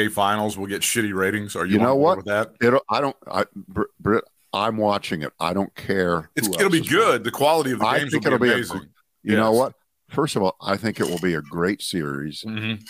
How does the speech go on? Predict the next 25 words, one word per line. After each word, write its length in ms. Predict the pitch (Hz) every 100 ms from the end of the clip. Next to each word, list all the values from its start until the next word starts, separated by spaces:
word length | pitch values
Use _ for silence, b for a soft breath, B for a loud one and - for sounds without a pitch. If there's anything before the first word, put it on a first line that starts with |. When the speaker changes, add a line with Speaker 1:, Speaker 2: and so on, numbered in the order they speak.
| - 85
Speaker 2:
And 200 | 82 - -
I 120 | 87
think, 400 | - 95 - 87 - -
uh, 340 | 76 73 78 -
conventional 600 | 90 82 92 98 123 92
wisdom 540 | 87 87 76 78 73 - _ _ _ _ _ _ _
on 360 | 85 80 80 82 - _ _
ratings, 580 | 82 85 92 82 73 73 - b b b b b b _ _ -
first 240 | - 135
of 40 | 113
all, 60 |
it 60 | 95
might 200 | 90 92
not 180 | 82 85
even 200 | 80 80
turn 220 | 90 82
out 140 | 80
to 60 | -
be 100 | 78
true. 200 | - 82 B B
It 100 | 104
might 200 | 104 110 -
actually 500 | 113 151 - 143 147
be 140 | 143
possible. 680 | 139 135 120 110 - - -